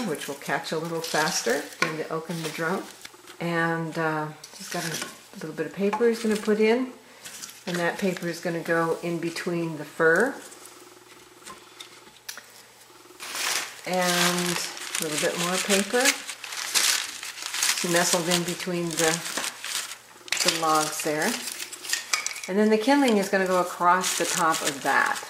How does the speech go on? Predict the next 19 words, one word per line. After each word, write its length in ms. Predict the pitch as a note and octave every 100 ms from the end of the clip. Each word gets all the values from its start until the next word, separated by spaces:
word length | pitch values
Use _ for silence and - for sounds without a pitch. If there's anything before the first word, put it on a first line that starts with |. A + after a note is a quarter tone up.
| -
is 140 | D3
so 400 | - - D#3 D3+
that 200 | D3 - - - - -
when 120 | D3+
the 80 | C#3+
paper 380 | F3+ G#3 G3+ C#3+
burns, 480 | - E3+ D3+ C#3+ C#3+
the 100 | -
kindling 540 | D3 G3 F#3+ F3+ D#3 D3
will 80 |
settle 380 | D3 - D3+ D3
down 420 | D3 C#3 C#3+ C3 - - - - - - C#3
on 180 | C#3+
top 320 | C#3 D#3+ C#3+ D#3+
of 80 | C#3
the 220 | - - - - - -
pieces 340 | - C#3+ C#3+ -
of 180 | C#3+ C#3
wood 360 | C3 B2+ C3+